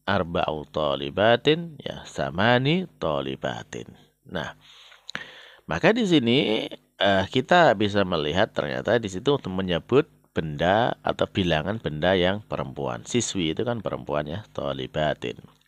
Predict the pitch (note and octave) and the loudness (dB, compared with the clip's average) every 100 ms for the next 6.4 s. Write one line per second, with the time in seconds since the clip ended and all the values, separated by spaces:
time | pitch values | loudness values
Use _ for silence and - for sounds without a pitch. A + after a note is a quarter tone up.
0 | _ - D#2+ B1 G1+ - - - - - | _ -10 -6 -6 -8 -14 -20 -20 -20 -20
1 | - _ - C2 D#2 - D#2 D#2 E2 D#2 | -20 _ -8 -6 -6 -6 -4 -4 -2 -4
2 | D2+ - D#2 C#2+ C#2+ C#2+ G2+ G2+ D#2 F#2 | -4 -6 -4 -4 -4 -2 -2 -2 -2 -4
3 | F#2 - E2+ E2+ E2+ E2 F#2+ G2+ C#2+ G#2 | -4 -8 -6 -4 -2 0 0 0 -2 -6
4 | A#2 - - - - F2+ C#3+ - - - | -8 -10 -12 -12 -8 -4 -4 -6 -16 -20
5 | - - - _ - A#2 B2 D#3 - B2+ | -20 -20 -20 _ 4 6 6 6 4 2
6 | C3+ E3+ D3+ | 4 4 4